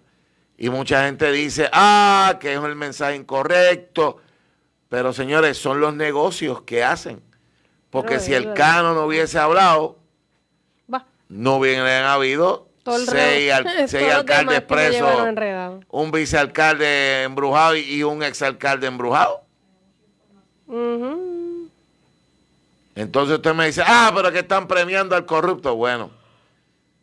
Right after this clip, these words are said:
Speaker 1: si usted me pregunta a mí en lo particular, yo no estoy de acuerdo con eso, pero esas son las reglas.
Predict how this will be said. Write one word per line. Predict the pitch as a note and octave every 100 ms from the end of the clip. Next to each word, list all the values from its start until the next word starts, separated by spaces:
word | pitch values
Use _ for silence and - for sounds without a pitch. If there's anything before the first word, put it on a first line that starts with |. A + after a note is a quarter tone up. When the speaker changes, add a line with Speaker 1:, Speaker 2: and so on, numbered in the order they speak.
| _
Speaker 1:
si | C#3+
usted | C#3 E3+
me | G3+
pregunta | G3 G#3 G#3 G#3 G#3+
a | G3
mí | G3
en |
lo | G3+ G3+
particular, | G3 G3+ F#3+ G#3 B3+ F#3
yo | D3+
no | E3+
estoy | F#3+ G#3
de |
acuerdo | G#3 G#3 G#3 G#3+
con | G#3 F3
eso, | C#3+ C#3+ -
pero | C3 C#3+ G3+ F#3
esas | - B2 C#3+
son | D#3+ G3+
las | D#3+
reglas. | C3 D#3+ C#3+ A2 A#2+ -